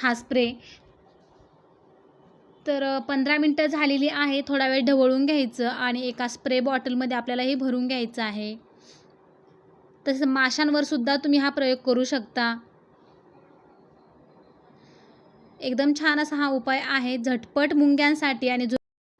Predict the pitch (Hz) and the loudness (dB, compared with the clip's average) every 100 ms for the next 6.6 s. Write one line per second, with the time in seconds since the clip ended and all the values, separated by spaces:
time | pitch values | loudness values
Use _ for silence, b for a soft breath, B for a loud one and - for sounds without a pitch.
0 | _ 254 220 262 277 285 285 269 302 269 | _ -10 -2 2 4 2 2 0 2 2
1 | 254 269 262 254 254 247 233 247 247 240 | 2 0 -2 -4 -2 -2 -2 -2 -2 -2
2 | 269 269 254 269 277 277 - 262 269 269 | -2 -2 -2 -2 -2 -2 0 0 2 0
3 | 262 233 226 226 B B B B _ - | 0 -2 -6 -6 B B B B _ -4
4 | 240 254 - 277 285 311 302 277 285 269 | -2 -2 0 0 0 0 0 0 0 -2
5 | 240 - 262 285 285 294 262 262 277 277 | -6 -6 -2 -2 -2 -4 -2 -2 0 -2
6 | 226 240 262 226 220 226 | -2 -2 -2 -4 -4 -6